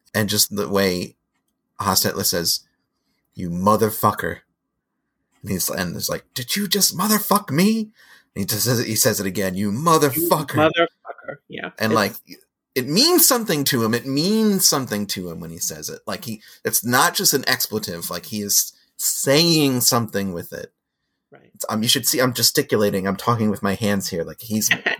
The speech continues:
Speaker 1: really
Speaker 2: can
Speaker 1: saying
Speaker 2: imagine it.
Speaker 1: it.
Speaker 2: He's talking
Speaker 1: Um,
Speaker 2: as much to himself as to Steve. And,
Speaker 1: Yeah.
Speaker 2: you know, Steve is another astonishing performance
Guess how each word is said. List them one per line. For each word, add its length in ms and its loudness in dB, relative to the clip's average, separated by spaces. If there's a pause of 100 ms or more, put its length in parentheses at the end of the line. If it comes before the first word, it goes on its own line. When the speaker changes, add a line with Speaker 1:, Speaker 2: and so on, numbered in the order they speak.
Speaker 1:
really 520 2
Speaker 2:
can 80 2
Speaker 1:
saying 340 4
Speaker 2:
imagine 160 -2
it. 60 -6
Speaker 1:
it. 60 -12 (460)
Speaker 2:
He's 200 2
talking 340 6
Speaker 1:
Um, 60 4
Speaker 2:
as 120 -2
much 120 -6 (160)
to 60 4
himself 360 0
as 180 -2
to 80 -8
Steve. 600 -2
And, 320 0
Speaker 1:
Yeah. 260 -4 (600)
Speaker 2:
you 180 4
know, 80 4
Steve 400 2
is 160 4
another 340 4
astonishing 680 0
performance 840 -6